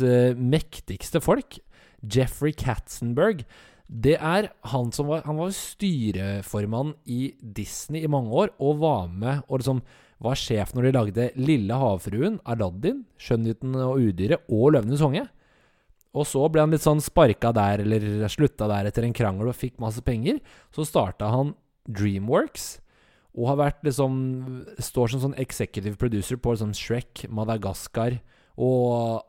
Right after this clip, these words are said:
alle de, så masse sånne svære, han er sånn kjempemektig, rik, eh, fyr.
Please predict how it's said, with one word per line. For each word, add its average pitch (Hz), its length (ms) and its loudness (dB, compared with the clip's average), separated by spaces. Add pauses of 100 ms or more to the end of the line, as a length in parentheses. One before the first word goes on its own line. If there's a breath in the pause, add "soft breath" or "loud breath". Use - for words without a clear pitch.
alle 107 320 0
de, 110 80 -8
så 139 160 -4
masse 160 320 -2
sånne 131 240 0
svære, 131 560 -4
han 180 80 2
er 180 80 2
sånn 196 160 -2
kjempemektig, 107 1160 -4 (100)
rik, 107 460 -4 (760)
eh, 113 560 -2
fyr. 240 320 -2